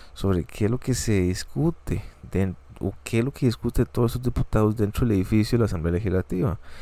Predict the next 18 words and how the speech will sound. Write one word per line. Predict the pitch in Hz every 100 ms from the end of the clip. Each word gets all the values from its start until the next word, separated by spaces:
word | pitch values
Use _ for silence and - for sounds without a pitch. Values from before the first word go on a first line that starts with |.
| - - -
¿Qué | 123
intereses? | 127 - 127 151 104 87
O |
sea, | 95
no, | 101 92
no | 92 104
tienen | 101 - 147
ni, | 135 107 - - - - - -
entraron | - 101 110 139
en | 123
mayo | 117 123 131 143 143 -
y | 113
ya | 110
en | 117
agosto | 123 110 113 123 - 135 123 -
están | - - 123 113
proponiendo, | - 120 - 95 104
est-, | 117 -